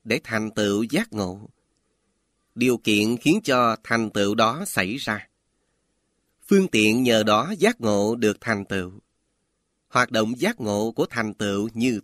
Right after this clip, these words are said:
thế. Những mục đích này sẽ được giảng theo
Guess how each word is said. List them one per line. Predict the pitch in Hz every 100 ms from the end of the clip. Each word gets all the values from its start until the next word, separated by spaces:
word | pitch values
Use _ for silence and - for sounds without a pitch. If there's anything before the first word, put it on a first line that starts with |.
| -
thế. | 110 135 - _ _ _ _ _ _ _ -
Những | 117 143 196
mục | 120
đích | - 127
này | 123 117 113
sẽ | - 135
được | 127 107
giảng | 107 104 170
theo | 156 139 127